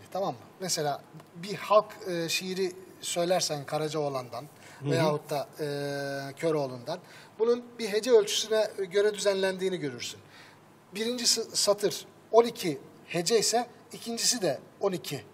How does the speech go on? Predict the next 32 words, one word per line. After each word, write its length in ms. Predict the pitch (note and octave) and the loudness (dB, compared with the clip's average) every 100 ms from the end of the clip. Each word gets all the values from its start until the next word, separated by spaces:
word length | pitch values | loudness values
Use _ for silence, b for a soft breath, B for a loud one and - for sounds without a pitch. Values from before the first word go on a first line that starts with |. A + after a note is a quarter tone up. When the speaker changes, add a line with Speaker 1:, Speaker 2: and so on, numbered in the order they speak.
| - | 0
Speaker 2:
Tamam 220 | D3+ C#3 | 2 4
abi, 80 | C3+ | 2
Speaker 1:
hecedir. 180 | D#3+ E3 | 0 0
Speaker 2:
çok 80 | - | 2
detaya, 360 | C#3+ C3 B2+ | 2 2 0
teknik 340 | A#2+ C3+ C#3 B2+ | -2 -4 -4 -4
detaya 300 | C3+ - B2 | -2 -2 -2
girdin. 180 | A#2+ F3 | -4 -4
Speaker 1:
E, 0 | |
Speaker 2:
Tamam. 180 | E3+ E3 | -4 -2
Speaker 1:
soruyorsun, 440 | - C4+ C#4 A#3 A#3+ C4 | 2 4 6 4 4 0
söylüyoruz. 320 | C4+ C4+ A#3+ | 0 0 2
Speaker 2:
Pişman 280 | A3+ G#3 A3 | 2 8 8
oldum, 260 | F#3 B2+ B2+ | 6 0 -2
ne 140 | F#3+ | -2
bileyim 200 | D#3+ A#2+ | -2 -6
işte. 320 | A2 - F3+ - - - | -6 -2 0 0 -2 -2
Speaker 1:
<laughs> 240 | D#3+ - | -4 4
On 200 | C#4+ E4 | 8 10
iki 640 | C#4+ A3+ A3+ - C4 F#3+ C#3 - - | 8 -2 -8 -4 2 2 0 -6 2
heceyle 600 | G#3 G3+ B3+ C4 G3+ E3 | 2 4 2 4 2 0
ilgili 520 | G#3 G#3+ A3 A3 A#3+ | -4 -8 -6 -4 -2
olarak 440 | G#3 G3 E3+ C#3 C3+ - | 2 4 4 0 -4 -2
oluşturulan 760 | C4+ C#4 - G#3 F3 E3 C#3+ - - | 0 0 0 -2 0 0 -2 -2 8
o 220 | A#3+ G3+ | 8 8
makamsal 680 | E3 G3 - A3 A3 A#3+ B3 | 4 2 6 6 8 6 4
dizgeye 460 | G3+ F#3 E3 G3+ B3+ | 2 -4 2 4 4
ayak 420 | - G#3 A3+ - | 12 12 12 10
deniyor. 280 | D#3 B2+ - - | -6 -6 -6 0
Speaker 2:
Tamam. 240 | C3+ A2 | 0 2
Speaker 1:
Oh 160 | G2 - | -2 -2
be. 120 | - | -4